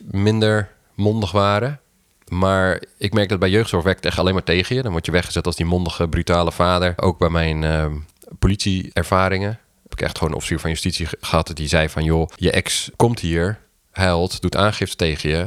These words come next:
Dan willen we met jou praten. En jij bent mondig tot aan de brutale toe. En dan hebben wij zoiets van één plus één is twee." Dus dat werkt ook soms tegen je. Maar ik heb dat dus ook net als die andere vaders. Alleen, ik kan ook wel een, een rechtbank beklimmen. Ik heb geen hoogtevrees. Het kan wel.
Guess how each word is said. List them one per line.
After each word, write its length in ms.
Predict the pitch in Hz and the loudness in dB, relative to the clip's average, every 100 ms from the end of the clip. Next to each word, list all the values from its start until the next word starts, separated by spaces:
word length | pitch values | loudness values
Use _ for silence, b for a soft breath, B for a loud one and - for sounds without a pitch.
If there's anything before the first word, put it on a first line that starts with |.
| 107 | 0
Dan 140 | 92 | 2
willen 160 | 95 90 | 2 2
we 60 | |
met 100 | 82 | 0
jou 160 | 90 101 | 2 0
praten. 320 | - 80 76 | 2 0 0
En 60 | 85 | 0
jij 100 | 90 | 0
bent 120 | 82 | 0
mondig 540 | 87 107 98 78 113 - | 2 2 2 0 -2 -4
tot 160 | 95 | -2
aan 80 | 87 | 0
de 80 | 85 | 0
brutale 440 | 85 82 92 85 | -2 0 0 0
toe. 180 | - 110 | 0 0
En 160 | 90 82 | 0 -2
dan 100 | 82 | -2
hebben 180 | 85 95 | 0 0
wij 60 | |
zoiets 200 | 95 82 | 0 -2
van 100 | - | -2
één 140 | - 82 | -2 -2
plus 140 | 85 | 0
één 120 | 85 | -2
is 100 | 85 | -2
twee." 280 | - 113 76 - | 0 0 0 -4
Dus 100 | 80 | -2
dat 80 | 82 | 2
werkt 240 | 98 - | 2 2
ook 120 | 90 | -2
soms 220 | - 90 | -2 0
tegen 340 | - 107 95 - | 2 2 0 -8
je. 60 | - - _ _ | -12 -18 _ _
Maar 360 | 90 82 85 78 | -4 0 0 -2
ik 160 | - | -2
heb 120 | - 95 | -2 2
dat 140 | 98 | 0
dus 180 | 92 - | 0 0
ook 180 | 120 104 | 0 2
net 140 | 98 | 0
als 120 | 95 | 0
die 120 | 87 85 | 2 2
andere 200 | 113 104 | 2 0
vaders. 440 | 82 78 85 - | 0 2 0 0
Alleen, 380 | 92 87 87 82 | 0 2 2 -2
ik 140 | - 123 | -2 2
kan 120 | 127 | 2
ook 80 | 131 | 4
wel 100 | 123 | 0
een, 120 | 101 _ - | -2 _ -8
een 260 | - 98 92 _ | -2 -2 -4 _
rechtbank 400 | 95 98 92 87 | 0 2 2 0
beklimmen. 420 | - 90 80 95 | -2 0 2 0
Ik 80 | 120 | -2
heb 100 | - | -4
geen 140 | 92 | -2
hoogtevrees. 480 | 80 104 - 69 71 | 0 0 0 -2 0
Het 120 | - | 2
kan 180 | 113 120 | 2 4
wel. 320 | 85 76 107 | 4 2 0